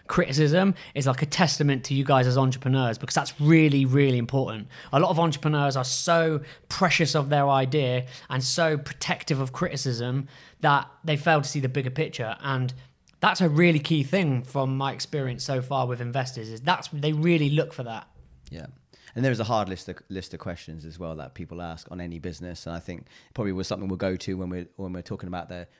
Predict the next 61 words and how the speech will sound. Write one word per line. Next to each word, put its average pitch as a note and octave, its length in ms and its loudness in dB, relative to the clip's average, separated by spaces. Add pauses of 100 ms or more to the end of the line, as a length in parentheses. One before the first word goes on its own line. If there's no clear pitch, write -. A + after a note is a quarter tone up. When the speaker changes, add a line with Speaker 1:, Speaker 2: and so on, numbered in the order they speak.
Speaker 2:
putting G#2+ 180 -10
deck A2 220 -4
structures - 300 -8
together G2 320 -10
and F#2 100 -10
some F#2 160 -8
of F2 40 -6
the F2+ 60 -8
questions G2 400 -6
that F#2+ 80 -8
you F#2+ 120 -10
get F#2+ 140 -8
asked F#2+ 280 -6
and F2 80 -8
the - 40 -12
formats G2 520 -4
of, F#2 160 -10
like, F2 320 -6 (320)
the G2+ 80 -10
validation G2 540 -4
and F#2+ 180 -2
why F#2 240 -2
now F2+ 160 -4
and F2+ 100 -4
all G#2 80 -2
those G2 160 0
kind F#2+ 220 -6
of F#2 80 -10
things F#2+ 260 -6
that F#2 140 -12
slides F#2 380 -4
that F#2 100 -8
we've G2 200 -6
put - 140 -8
in. A#2 320 -4
So G3+ 60 -10
I C#3 40 -4
Speaker 1:
Yeah. B2+ 120 0
Speaker 2:
think G#2+ 140 -2
that's A2 180 -2
another G#2 280 0
episode. G#2+ 600 -4
But, F#2 240 -2 (520)
you A2 120 -4
know, F#2+ 160 0
the G2 80 -4
thing, G#2+ 220 -4
as G2+ 100 -8
long C#3 160 0
as C3+ 80 0
you B2+ 60 0
can B2+ 100 -4
answer A2 320 -4
the G2+ 80 -6
questions G#2 380 -6
that E2+ 100 -10
somebody F2+ 380 -4
has E2+ 500 -6
when F#2 180 -6
you E2+ 120 -8
pivot, E2 520 -12